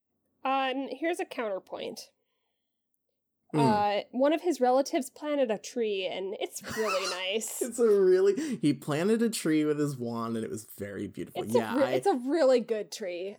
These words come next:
Speaker 1: Um,
Speaker 2: It's a fucking great tree. Yeah, I mean, like, you and I, we've, we've, like, sat on YouTube and found all these, like, theory videos that are like, "Was Salazar Slytherin all that bad?" And, like, "Here it is, right fucking here." Yeah, he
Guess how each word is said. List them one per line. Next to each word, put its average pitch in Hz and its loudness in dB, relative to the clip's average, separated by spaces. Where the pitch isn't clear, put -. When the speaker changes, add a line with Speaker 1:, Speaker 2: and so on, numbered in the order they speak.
Speaker 1:
Um, 202 -4
Speaker 2:
It's - -2
a 151 -2
fucking 147 -2
great 107 -8
tree. 82 -6
Yeah, 262 0
I - -2
mean, 262 -2
like, 254 -2
you 240 0
and 240 -2
I, 208 0
we've, 160 -2
we've, 175 -2
like, 147 -6
sat 143 -6
on 135 -2
YouTube 135 -2
and 113 -2
found 123 -2
all 117 0
these, 120 -2
like, 110 -4
theory 131 0
videos 113 0
that 113 -2
are 107 -2
like, 90 -6
"Was 95 -2
Salazar 117 2
Slytherin 180 0
all 120 -2
that 104 -4
bad?" 131 -2
And, 277 -4
like, 226 -2
"Here 233 0
it 262 -2
is, 185 0
right 151 -2
fucking 202 -6
here." 196 0
Yeah, 143 -2
he 131 -10